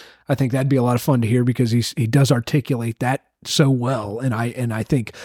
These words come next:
all of us that are familiar with, uh, with kind of that current political climate and also have trained in, in various ways and experimented with everything over time, I think we, we recognize that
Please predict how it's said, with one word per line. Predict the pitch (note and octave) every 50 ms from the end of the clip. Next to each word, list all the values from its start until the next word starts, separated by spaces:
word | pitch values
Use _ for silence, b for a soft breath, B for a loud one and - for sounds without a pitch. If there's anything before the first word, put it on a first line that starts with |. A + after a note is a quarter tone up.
| B B B B B
all | C#3 C3 C#3+ D3+ D#3 D#3
of | C3+ C3+
us | A#2+ A#2 A2+ - -
that | - A2+ G#2+ G#2+
are | A2 A2 A2 B B B B B B B B
familiar | B - F#3+ F#3 E3+ D3+ D3+ D#3 D#3 D#3
with, | D3 C#3 C#3 C3+ B2+ B2 A#2+ A2+ - -
uh, | D3 B2+ A#2 - _ _ _ _ -
with | C#3 C3 C3+ A#2+ -
kind | - D3 B2 B2 B2
of | C#3 A#2+ A2+
that | C3+ B2 A#2+ -
current | - D#3+ E3 C#3+ C3 -
political | - C#3+ C3 C3 - D3 B2+ B2 A#2+ B2 - -
climate | - D#3 B2+ - B2 B2+ B2+ B2 B2+ -
and | D#3 C#3 C3 C3 B2 B2+ B2 A#2+
also | - - B2+ B2 B2 - - D3 C3 B2 A#2 A#2 A2+ A#2+ -
have | - A#2+ C3+ B2+ -
trained | - - C#3+ C3 C3 C3 B2+ C3
in, | C3 B2 A#2+ A#2+ B2 -
in | - C3+ A#2+ B2
various | A#2+ A2 - C3+ B2 B2+ C3 B2 A#2+ A#2+ - -
ways | B2 A2+ A2 A2 A2+ A2+ A#2 A#2 A2+
and | A#2+ G#2+ A2 - -
experimented | - - - D3+ C#3 C3+ B2+ B2+ C3 B2 A#2+ B2 A#2
with | A#2+ A#2 A#2+
everything | A#2+ A#2 B2 A#2 C#3 B2+ A#2
over | A#2 G#2+ A2
time, | A2 - C#3+ C3+ C3 C3 B2+ B2+ B B B B B B B B
I | C#3+ B2
think | - D3+ C3+ -
we, | C#3+ C#3 C#3 B2+ -
we | - D#3+ C#3+
recognize | C3 A#2+ B2+ C#3 C#3+ - D#3+ B2 A2+ A2+ G#2+ G#2+ G#2+ G#2+ G#2+ -
that | - A2 G#2+